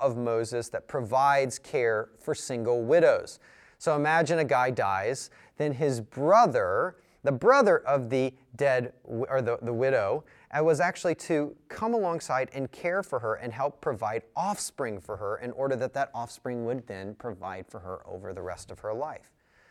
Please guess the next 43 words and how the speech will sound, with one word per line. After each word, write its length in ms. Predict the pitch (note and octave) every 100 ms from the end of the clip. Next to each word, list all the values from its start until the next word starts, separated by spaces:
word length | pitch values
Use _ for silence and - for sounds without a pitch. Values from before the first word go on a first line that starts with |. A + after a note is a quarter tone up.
| _ _ _
The 80 | D#3
Sadducees 720 | - A3 B3+ F#3 - D#3 D3+
take 280 | - D#3+ -
this 180 | D#3 -
law 160 | C#3
and 100 | C3+
they 80 | C3
tease 300 | - C#3 A#2+
it 80 | A#2
out 200 | G#2+ F#2+
times 340 | - G2 F#2
seven. 280 | - E2 - - _ _ _ -
So 200 | C3+ C3+
imagine 380 | D3+ F#3+ E3+
this 160 | C#3+ -
happens 460 | A#2 G#2 G#2+ G2 -
seven 500 | - B2 A#2+ C3 C3
times 440 | - G2 F#2+ F#2+
in 80 | G#2
a 40 |
row. 280 | G#2 F2 - _ _ _ _ -
Naturally, 580 | F#3 B3 - A3+ G#3+ G3
if 100 | D3
you're 160 | F#3+ G3+
the 140 | D#3 A#2+
eighth 260 | B2 C3+ -
brother 480 | D3+ D3 D#3 D#3 -
and 100 | A2+
seven 300 | - C3+ C#3
of 100 | C#3
your 100 | C#3+
brothers 360 | B2 B2 B2 B2
have 120 | G2
died 480 | A2+ G#2 G#2+ G#2+ -
and 120 | G2+
they've 140 | G2+ F#2+
all 220 | A#2 C3
been 180 | B2 A2+
married 280 | A2+ A#2 G#2+
to 40 |
this 140 | G2+ G2+
same 380 | - G#2 G2+
widow, 400 | F#2+ F#2 F#2 F#2